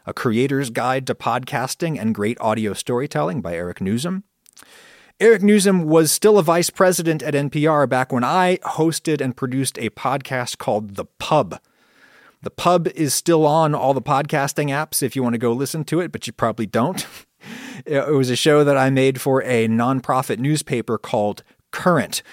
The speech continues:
which itself is a trade paper for people who work in the American public broadcasting industry. So people who work in viewer and listener supported T V and radio here in the States, the American equivalent of the B B C. People who work there,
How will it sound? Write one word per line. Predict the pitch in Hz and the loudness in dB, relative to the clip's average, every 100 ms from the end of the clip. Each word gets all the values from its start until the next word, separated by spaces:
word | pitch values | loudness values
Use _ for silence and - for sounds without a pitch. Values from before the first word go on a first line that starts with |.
| - - - | -20 -16 -4
which | 120 123 | -4 -4
itself | 92 - 180 160 - | -2 2 4 2 0
is | - 147 123 | -6 -4 -2
a | 113 110 _ _ | -2 -6 _ _
trade | - 160 160 147 - | -2 0 0 -2 -8
paper | - 117 - 110 107 - | -4 -4 -2 -2 -2 -6
for | 123 104 | -6 -6
people | - 156 151 143 135 | -4 -4 0 2 0
who | 123 117 | 0 -2
work | 107 131 127 - | 0 0 -2 -6
in | 147 120 | -2 0
the | 110 | 0
American | 107 113 127 120 127 113 | 0 0 -2 -2 -2 -2
public | 107 135 110 120 | -2 -4 -2 -4
broadcasting | 98 110 104 101 101 90 - 92 | -4 -2 -2 -2 -4 -4 -6 -6
industry. | 95 101 92 - - - - - - - | -6 -6 -6 -6 -8 -12 -16 -20 -20 -12
So | - | -8
people | 110 107 | -6 -4
who | 110 117 | -2 -2
work | 110 107 - | -2 -4 -6
in | 127 104 98 98 - - - - | -6 -4 -4 -6 -12 -20 -20 -14
viewer | 117 131 131 117 | -2 2 4 4
and | 113 | 2
listener | 123 143 113 | 0 0 -2
supported | - 107 120 107 107 101 | -4 -4 -2 -2 -4 -6
T | - 110 | -4 -2
V | 101 104 104 | -2 -4 -4
and | 104 | -4
radio | 104 98 92 98 | -2 -4 -6 -6
here | 101 92 | -4 -6
in | |
the | 92 | -6
States, | - 78 58 - - | -8 -12 -10 -12 -6
the | 110 | -2
American | 143 143 135 | 0 2 0
equivalent | 117 120 110 101 104 | 0 0 0 -2 -4
of | 95 | -6
the | |
B | 92 92 | -6 -6
B | 92 | -6
C. | 85 90 - - | -6 -6 -10 -14
People | - 131 143 | -8 -4 0
who | 139 | 0
work | 127 123 - | 0 -2 -2
there, | 131 135 185 | 0 0 0